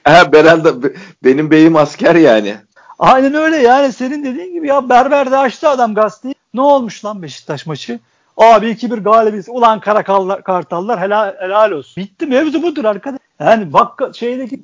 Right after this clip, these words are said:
Speaker 2: berberdeki Abdurrezzak abi senin para koymanla,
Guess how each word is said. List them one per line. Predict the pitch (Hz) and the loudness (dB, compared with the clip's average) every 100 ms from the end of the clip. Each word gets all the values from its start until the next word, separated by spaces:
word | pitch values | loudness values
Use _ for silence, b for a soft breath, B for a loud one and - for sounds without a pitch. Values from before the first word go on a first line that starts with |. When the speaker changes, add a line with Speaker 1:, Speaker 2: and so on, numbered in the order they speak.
| - | -4
Speaker 2:
berberdeki | 156 220 240 240 240 214 233 | 0 2 2 0 -2 -2 -2
Abdurrezzak | - 214 - 254 233 208 240 202 | 0 -2 -2 -6 -4 -2 0 4
abi | 226 214 196 - _ _ | 4 2 -2 -10 _ _
senin | _ 180 226 | _ -6 -6
para | 185 208 208 | -4 -6 -4
koymanla, | 208 226 226 226 226 226 233 226 226 | -6 -6 -6 -8 -8 -6 -6 -6 -8